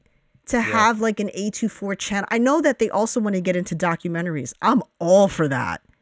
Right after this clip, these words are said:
Speaker 2: Yeah.
Speaker 1: I am all for that.
Speaker 2: Well,
Speaker 1: That
Speaker 2: docu-,
Speaker 1: would be great.
Speaker 2: documentaries and docuseries, docuseries especially do well.
Speaker 1: I would be,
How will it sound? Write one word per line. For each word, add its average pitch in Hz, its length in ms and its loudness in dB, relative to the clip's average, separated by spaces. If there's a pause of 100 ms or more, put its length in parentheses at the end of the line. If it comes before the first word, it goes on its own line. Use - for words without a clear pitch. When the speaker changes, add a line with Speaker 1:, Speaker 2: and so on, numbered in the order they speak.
(200)
Speaker 2:
Yeah. 92 220 -10 (140)
Speaker 1:
I 208 160 6
am 185 180 2 (320)
all 165 400 4
for 165 200 0
that. 135 340 0 (280)
Speaker 2:
Well, 127 120 -12
Speaker 1:
That 151 240 2
Speaker 2:
docu-, - 60 -2
Speaker 1:
would 180 160 0
be 175 100 0
great. 151 400 2
Speaker 2:
documentaries 143 360 -4
and 123 100 -10
docuseries, 127 760 -10 (180)
docuseries 120 560 -6
especially 110 420 -10
do 101 200 -8
well. 95 420 -8
Speaker 1:
I 170 220 -2
would 208 240 4
be, 220 260 0